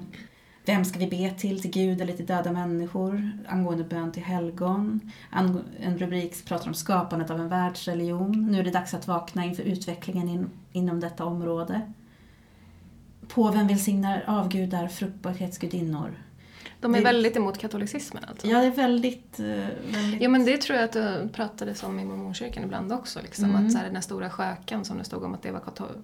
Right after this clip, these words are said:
Speaker 2: katolska kyrkan, liksom.
Speaker 1: Mm. Ja, och det där är ju jätteintressant, för att det, inom, eh, Livets Ord till exempel så har ju,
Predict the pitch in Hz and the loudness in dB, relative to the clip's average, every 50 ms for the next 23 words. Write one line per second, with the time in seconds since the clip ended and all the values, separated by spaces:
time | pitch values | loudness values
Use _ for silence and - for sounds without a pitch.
0 | - - - - - 196 185 - 185 175 - 190 190 180 - - - - - - | -16 -18 -14 -10 -8 -8 -8 -8 -8 -8 -8 -8 -10 -10 -10 -10 -10 -10 -10 -10
1 | - - - 208 208 214 226 240 240 254 254 - - - - - - - 175 190 | -12 -4 0 2 4 6 6 6 4 4 0 -4 -12 -14 -14 -14 -10 -4 0 2
2 | 202 208 220 214 254 269 277 262 220 196 202 202 - 220 208 208 208 208 - 226 | 2 2 4 4 4 6 6 4 4 2 0 -2 -2 -2 -2 -2 -2 -2 0 2
3 | 220 202 202 - - 185 180 180 - 208 196 - 208 202 196 - - - 196 196 | 2 2 0 0 -2 -2 -2 -2 -4 -6 -4 -2 -2 -2 -2 -2 -4 -4 -4 -4
4 | 190 196 196 190 190 190 190 185 185 185 185 180 180 180 185 190 202 - 277 262 | -2 -2 -2 -2 -2 -2 0 0 0 0 0 0 0 0 -2 -2 0 0 0 -2
5 | 240 - - - - - 95 98 - - 180 180 - 180 180 180 185 180 170 170 | -2 -2 -4 -6 -6 -6 -8 -8 -8 -10 -10 -8 -6 -4 -2 -2 -2 -2 -2 -2
6 | 170 | -4